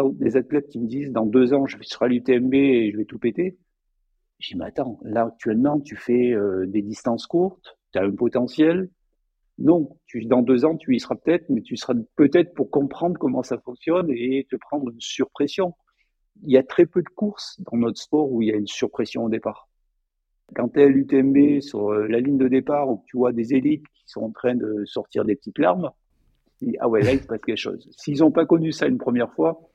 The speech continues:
c'est compliqué pour eux. Il n'y a pas que des Kylian et des François.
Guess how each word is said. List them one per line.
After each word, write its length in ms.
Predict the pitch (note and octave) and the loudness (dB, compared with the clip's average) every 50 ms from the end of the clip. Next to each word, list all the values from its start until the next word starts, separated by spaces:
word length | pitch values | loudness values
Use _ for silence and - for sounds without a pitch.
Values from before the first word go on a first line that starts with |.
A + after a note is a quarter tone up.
| _ | _
c'est 60 | - | -10
compliqué 380 | - - F#2+ - - - - - | -10 -10 -8 -8 -8 -6 -6 -6
pour 240 | - - - D3 C3 | -4 -4 -6 -6 -6
eux. 100 | - - _ _ _ _ _ _ _ _ | -6 -8 _ _ _ _ _ _ _ _
Il 60 | - | 2
n'y 60 | B2 - | 2 2
a 60 | - | 4
pas 140 | - D3 C#3 | 4 0 0
que 140 | - D3 | 2 0
des 160 | B2+ A#2+ A#2+ A2+ | 0 0 -2 -4
Kylian 340 | - B2+ B2 B2+ C3 B2+ | -6 -6 0 0 0 2
et 100 | B2 A#2+ | 2 0
des 120 | A2 A2 G#2+ | -2 -2 -4
François. 540 | - - C3+ - - D3 C#3 B2 C3 C3 | -4 -8 -10 -8 -6 -6 -6 -6 -8 -10